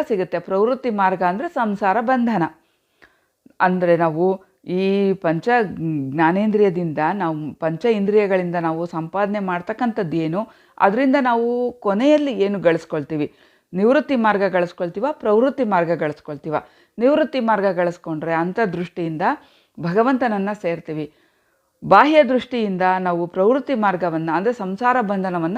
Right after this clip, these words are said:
ಸೇರ್ತೀವಿ. ಅಂದ್ರೆ ಲೌಕಿಕವನ್ನ ಅಪೇಕ್ಷೆ ಪಟ್ರೆ ಸಂಸಾರ ಬಂಧನದಲ್ಲಿ ನಾವು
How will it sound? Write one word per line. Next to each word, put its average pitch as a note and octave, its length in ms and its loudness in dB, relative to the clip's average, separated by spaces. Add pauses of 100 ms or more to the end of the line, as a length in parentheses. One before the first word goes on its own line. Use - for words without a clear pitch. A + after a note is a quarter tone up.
(120)
ಸೇರ್ತೀವಿ. E3+ 480 -4 (460)
ಅಂದ್ರೆ F#3+ 220 0
ಲೌಕಿಕವನ್ನ A#3+ 680 2
ಅಪೇಕ್ಷೆ F3+ 380 -6
ಪಟ್ರೆ A#3+ 640 -8 (400)
ಸಂಸಾರ A3 420 2
ಬಂಧನದಲ್ಲಿ F3+ 600 -4
ನಾವು E3+ 300 -6